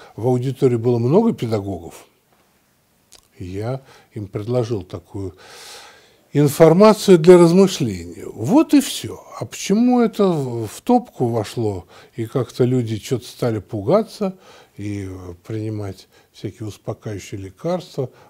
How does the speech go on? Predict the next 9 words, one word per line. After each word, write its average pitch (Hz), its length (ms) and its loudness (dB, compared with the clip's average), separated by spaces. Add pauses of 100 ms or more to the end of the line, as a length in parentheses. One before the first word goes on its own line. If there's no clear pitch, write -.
(160)
прыгать 117 460 -6
из 101 160 -10
окна, 160 640 -6 (440)
э, 98 160 -14 (120)
подавать, 107 640 -8
э, 98 220 -14
заявление 104 540 -8
в - 120 -20
прокуратуру, 151 1040 -6